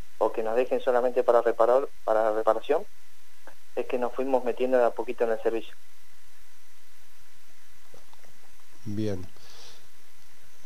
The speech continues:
Speaker 2: Y ahora, con respecto a, al personal, ustedes están haciendo trabajos en yacimientos y tra-, también trabajo en su,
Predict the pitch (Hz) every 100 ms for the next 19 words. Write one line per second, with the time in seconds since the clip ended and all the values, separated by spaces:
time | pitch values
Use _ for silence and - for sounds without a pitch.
0 | - 123 156 165 147 - - - - -
1 | 123 113 - 139 160 151 135 - - 110
2 | 104 98 - 120 110 - 117 - 120 120
3 | 104 101 - - - - 113 156 151 160
4 | 131 139 127 123 139 147 127 113 120 -
5 | 123 151 160 127 104 107 110 - 110 110
6 | 123 110 113 120 - 120 117 107 101 -
7 | 104 104